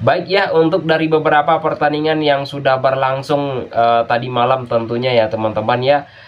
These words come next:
yaitu Atletico Madrid bertemu dari Union Espartiva, yaitu dalam Liga Copa del Rey tentunya, teman-teman ya. Ini adalah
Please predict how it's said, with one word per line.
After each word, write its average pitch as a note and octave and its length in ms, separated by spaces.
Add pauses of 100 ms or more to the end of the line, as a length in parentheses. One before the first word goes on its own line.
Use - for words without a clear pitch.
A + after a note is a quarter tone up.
(180)
yaitu E3+ 480
Atletico D3+ 560
Madrid C#3 560
bertemu D#3+ 640
dari B2+ 400
Union D3 800 (240)
Espartiva, C3 1120 (320)
yaitu F#3+ 560
dalam D3+ 560
Liga C#3 640
Copa C#3 400
del C3 160
Rey B2+ 240
tentunya, A#2 560
teman-teman G#2+ 560
ya. A2 240
Ini A#2+ 240
adalah A#2+ 160